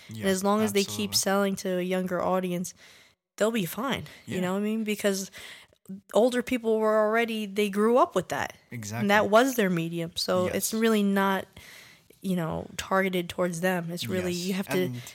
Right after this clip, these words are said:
Speaker 2: maintain the, the younger crowd.
Speaker 1: Yeah, of course. And, you know, I didn't even get into records because of colors. Um, I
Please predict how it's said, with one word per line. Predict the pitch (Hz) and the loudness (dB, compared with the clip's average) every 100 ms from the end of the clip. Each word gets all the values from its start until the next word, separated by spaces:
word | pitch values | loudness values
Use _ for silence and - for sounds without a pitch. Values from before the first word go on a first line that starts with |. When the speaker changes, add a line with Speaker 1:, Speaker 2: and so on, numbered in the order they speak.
| - | -8
Speaker 2:
maintain | 190 185 180 - 185 180 180 180 - - - _ - | -2 0 0 0 0 0 -2 -4 -10 -20 -20 _ -12
the, | 180 175 170 170 170 170 - 190 - | -2 0 2 0 -2 -6 -12 -14 -6
the | 175 170 | -4 -2
younger | 170 180 196 180 | 0 2 2 0
crowd. | - 165 156 165 - 123 | -2 -2 -2 -6 -10 -8
Speaker 1:
Yeah, | 139 104 - | -8 -8 -14
of | 123 | -16
course. | 143 120 - - _ - | -14 -12 -14 -16 _ -10
And, | 123 123 110 | -8 -6 -8
you | 143 | -8
know, | 131 107 | -6 -4
I | 117 165 | -2 -2
didn't | 170 156 143 | -4 -4 -4
even | 131 113 | -4 -4
get | 107 104 | -4 -4
into | 107 110 | -6 -6
records | 104 107 101 101 | -10 -10 -10 -12
because | 120 - - 87 | -14 -14 -12 -10
of | - | -12
colors. | - 123 95 123 - - _ _ _ _ _ - | -12 -12 -10 -12 -14 -16 _ _ _ _ _ -12
Um, | 104 98 95 107 _ _ _ _ _ - - | -10 -10 -12 -16 _ _ _ _ _ -14 -8
I | 110 110 | -6 -8